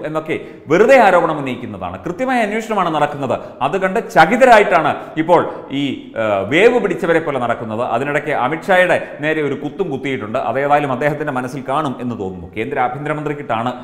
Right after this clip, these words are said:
കുത്തുന്നത് ഒരു സൈഡിൽ നിന്ന്, അദ്ദേഹം വീട്ടിൽ പോയതിന് ശേഷം. എന്തായാലും കൊള്ളാം. മുഖ്യമന്ത്രിയുടെ പേര് പറയാൻ ഇ ഡി ഉദ്യോഗസ്ഥർ സ്വപ്നയെ നിർബന്ധിച്ചു എന്ന പോലീസുകാരിയുടെ ഒരു മൊഴിയുണ്ട്. അത് വെറും രാഷ്ട്രീയ പ്രേരിതമാണ്, മനഃപൂർവ്വം പറഞ്ഞു പറയിപ്പിച്ചതാണ് എന്നാണ്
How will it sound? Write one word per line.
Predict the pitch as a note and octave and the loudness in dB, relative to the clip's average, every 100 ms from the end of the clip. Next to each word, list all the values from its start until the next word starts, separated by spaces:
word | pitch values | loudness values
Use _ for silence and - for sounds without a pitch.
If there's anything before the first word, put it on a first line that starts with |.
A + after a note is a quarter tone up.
| - - - | -18 -20 -10
കുത്തുന്നത് | A#2 A#2 C#3+ B2+ G#2 | -10 -6 -4 -4 -4
ഒരു | G2+ G2 | -8 -6
സൈഡിൽ | G2+ G#2+ G#2+ | -6 -6 -8
നിന്ന്, | G2 F#2 G2+ | -8 -8 -6
അദ്ദേഹം | A#2+ A2+ | -6 -4
വീട്ടിൽ | A#2 B2 C#3+ | -4 -4 -6
പോയതിന് | B2+ A#2 G#2+ - | -4 -4 -6 -6
ശേഷം. | F#2+ F#2+ G#2+ - - _ _ - | -6 -6 -8 -14 -20 _ _ -10
എന്തായാലും | D3 F#3 F#3 E3 | 2 6 6 4
കൊള്ളാം. | B2 F#2 - - - - D3+ | 2 2 -6 -18 -20 -8 -6
മുഖ്യമന്ത്രിയുടെ | D3+ A3 A3+ A3+ A3 | 2 2 4 2 4
പേര് | F#3 F#3+ F#3+ | 6 6 6
പറയാൻ | F3+ E3 D#3 | 6 4 4
ഇ | D#3+ | 2
ഡി | F#3 E3+ | 2 0
ഉദ്യോഗസ്ഥർ | D#3+ E3+ D#3+ E3 D3 | 0 0 2 -2 0
സ്വപ്നയെ | D3 D3 E3 D#3 | -2 -2 -4 0
നിർബന്ധിച്ചു | D3 F#3+ A3 F#3+ F3 C3+ | 4 4 4 0 -4 -4
എന്ന | D3 C#3+ | -4 -2
പോലീസുകാരിയുടെ | D#3+ D#3+ E3+ D3 C#3 C3+ B2 | -2 -2 0 2 2 2 2
ഒരു | A#2 | 0
മൊഴിയുണ്ട്. | G#2+ G2 E2 D#2 - - C#3 | -2 -4 -6 -10 -14 -4 2
അത് | F#3 - C3+ | 2 2 2
വെറും | F#3+ B3 F3+ | 4 4 4
രാഷ്ട്രീയ | D#3+ - F3 D#3+ | 0 -2 -4 -2
പ്രേരിതമാണ്, | D3+ C#3+ C3+ D3 D3 C3+ | -4 -4 -4 -6 -2 2
മനഃപൂർവ്വം | F#3 G3 A3+ G#3+ D#3+ | 2 2 2 4 4
പറഞ്ഞു | D3+ D3+ C3+ | 2 0 -2
പറയിപ്പിച്ചതാണ് | C3+ C#3 C3 B2+ A#2+ A#2 - - A#2+ | -4 -4 -6 -2 -2 -2 -10 -10 -6
എന്നാണ് | A#2 G#2 | -4 -6